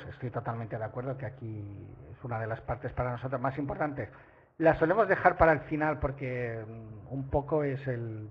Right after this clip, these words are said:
pues el cre-, generar expectativas. Si empezáramos con los comentarios, a lo mejor luego nadie escucharía el resto del programa, pero bueno. También es verdad que con un audio M P tres tú eliges dónde,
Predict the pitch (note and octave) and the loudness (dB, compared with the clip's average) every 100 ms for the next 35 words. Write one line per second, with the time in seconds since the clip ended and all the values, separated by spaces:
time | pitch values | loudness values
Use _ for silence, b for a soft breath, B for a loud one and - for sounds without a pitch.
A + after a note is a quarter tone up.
0 | - A#2 C3+ B2 - A#2+ A2+ - C3 B2 | -8 -6 -4 -4 -4 -8 -6 -8 -4 -2
1 | D3+ D#3+ D3+ - B2 - D#3 B2+ - C3+ | -2 -2 -8 -6 -8 -8 -8 -8 -8 -12
2 | - D#3 E3+ - D#3+ D#3+ D#3 D#3+ C#3+ C#3 | -4 -2 -2 0 2 2 2 -2 0 0
3 | D#3+ F3 F3 E3+ D3 C#3+ D#3 D#3+ D#3 E3 | 2 2 4 4 4 4 2 4 2 2
4 | D#3 C#3 D#3 - C3+ C#3 C3+ C3 - B2 | -2 -6 -10 -6 -2 0 0 -2 -2 -2
5 | A#2 B2 E3+ B2 A2 A#2+ C#3 - b b | -4 -6 -6 -6 -8 -6 -6 -8 b b
6 | b b b - C3+ D#3 D3 D#3 E3 D#3 | b b b -2 2 4 6 8 8 6
7 | D#3+ D3 C#3+ C#3+ D3 D3+ D3 C#3+ C#3+ C#3 | -2 2 6 8 8 8 6 6 4 2
8 | C#3+ D3 - C3+ C3 - C3+ C3+ C#3 C#3 | 0 -4 -2 -2 -2 -2 -4 -2 -2 0
9 | D3 | -2